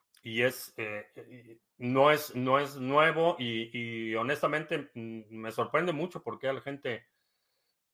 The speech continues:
asume, eh, que todo esto es nuevo. No es nada nuevo. La, la propaganda ha sido un instrumento de guerra desde el periodo de, eh,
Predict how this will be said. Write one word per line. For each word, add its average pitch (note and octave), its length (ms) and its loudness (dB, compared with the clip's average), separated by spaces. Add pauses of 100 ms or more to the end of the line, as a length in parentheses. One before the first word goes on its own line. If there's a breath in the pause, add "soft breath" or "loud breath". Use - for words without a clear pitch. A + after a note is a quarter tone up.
(840)
asume, C3 760 2
eh, G#2+ 440 0
que G#2+ 360 -4
todo C#3 220 6
esto C#3 220 0
es A2+ 100 -4
nuevo. B2 640 2 (1000)
No A#2 420 -4
es C#3+ 100 -2
nada D3+ 240 6
nuevo. C#3+ 460 2
La, G2+ 320 -2
la G#2+ 180 0
propaganda C3 600 4
ha B2 40 2
sido C3 540 -4 (480)
un C3 160 -2
instrumento B2+ 580 0
de A2 120 0
guerra B2+ 440 2 (160)
desde G2+ 1600 -4 (560)
el G#2 300 -10
periodo D3 540 4
de, G#2 440 -4 (600)
eh, G#2+ 400 -6